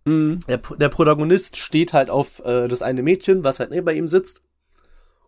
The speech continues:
Speaker 2: Und, äh, ein, der kommt halt in die Schule halt morgens halt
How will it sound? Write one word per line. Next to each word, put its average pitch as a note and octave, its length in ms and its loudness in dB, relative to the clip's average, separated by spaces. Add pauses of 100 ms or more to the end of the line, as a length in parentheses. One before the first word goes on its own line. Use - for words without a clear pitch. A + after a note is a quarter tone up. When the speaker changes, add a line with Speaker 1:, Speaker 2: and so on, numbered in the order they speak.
(380)
Speaker 2:
Und, E3 640 0
äh, D3+ 240 0
ein, C3+ 240 -4
der B2 120 -8
kommt C#3+ 160 -2
halt C3+ 100 0
in A#2+ 100 -12
die - 100 -8
Schule G3+ 280 -2
halt D#3 180 0
morgens D#3+ 420 -2
halt C#3 240 0